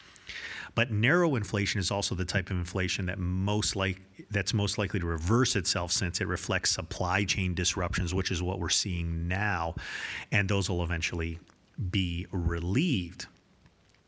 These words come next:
The increase in both wages and prices can lead to the dreaded wage price spiral. Yet, because it's shared by both households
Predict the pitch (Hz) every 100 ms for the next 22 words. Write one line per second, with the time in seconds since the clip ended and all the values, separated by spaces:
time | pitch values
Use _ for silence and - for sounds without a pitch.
0 | - - - - - 127 - 156 165 147
1 | 135 110 101 98 107 120 117 113 - 95
2 | 95 - 131 143 - 113 - 107 101 104
3 | 95 98 95 87 90 95 85 78 82 92
4 | 98 98 - - - - 90 90 - -
5 | - - 90 95 120 98 85 - - -
6 | - - - 98 110 104 104 120 107 107
7 | - 120 110 101 95 98 - - 123 156
8 | - - 127 - 117